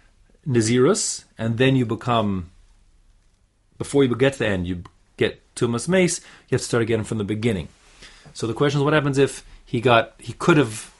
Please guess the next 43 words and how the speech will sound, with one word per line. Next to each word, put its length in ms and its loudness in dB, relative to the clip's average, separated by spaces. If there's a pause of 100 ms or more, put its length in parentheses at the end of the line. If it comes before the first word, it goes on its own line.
(100)
ended 240 4
it 120 2
already, 240 2
but 120 -2
he 60 0
didn't 240 8
yet? 180 -2 (520)
So 120 -4
the 60 6
Mishnah 220 2
says, 340 4 (240)
"Soser 640 6
es," 300 2
excuse 240 0
me, 80 -4 (340)
the 80 -4
Mishnah 240 2
says, 360 -4 (240)
"Misha 460 4
Amar 280 4
Hareini 340 6
Nazir," 460 4
a 40 0
person 280 0
takes 180 0
on 140 -2
a 160 -2 (100)
generic 560 0
Nazirus 480 2
commitment, 460 -4 (200)
which 140 -6
we 80 -4
said, 220 -2
"L'chachila," 520 -4 (340)
would 120 4
for 100 -4
sure 160 -2
go 80 0
for 120 -4
thirty 180 2
days, 240 2
and 80 -6
"L'chachila," 640 -2